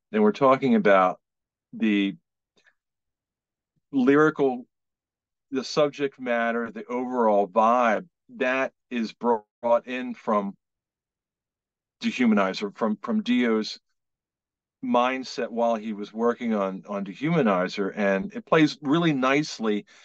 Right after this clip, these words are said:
into this, this format of, of how these guys are working together and how the songs are coming along. And you can see that Dio, i-, if,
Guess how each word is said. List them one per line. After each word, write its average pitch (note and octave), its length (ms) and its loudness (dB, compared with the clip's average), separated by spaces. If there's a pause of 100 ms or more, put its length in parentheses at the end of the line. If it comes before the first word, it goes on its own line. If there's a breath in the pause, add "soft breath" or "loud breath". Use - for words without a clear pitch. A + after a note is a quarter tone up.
(220 soft breath)
into C#3+ 360 0
this, G#2 460 2 (500)
this A#3+ 200 -4
format F3 500 0 (520)
of, F#2+ 300 0
of G#2+ 120 -2
how G#2+ 200 0
these A2 200 2
guys G2+ 320 0
are G#2 60 -2
working G2 320 -6
together F#2+ 500 -2 (340 soft breath)
and - 80 -14
how A#2 280 2
the A#2 100 -2
songs G#2+ 380 -4
are G2+ 80 -8
coming F#2+ 300 -4
along. F2 480 -2 (380 soft breath)
And G#2+ 160 2
you A2+ 120 4
can A2 100 -4
see C#3+ 280 2
that G#2 200 0
Dio, G#2+ 460 0 (360)
i-, C3 200 -4
if, C3 140 -2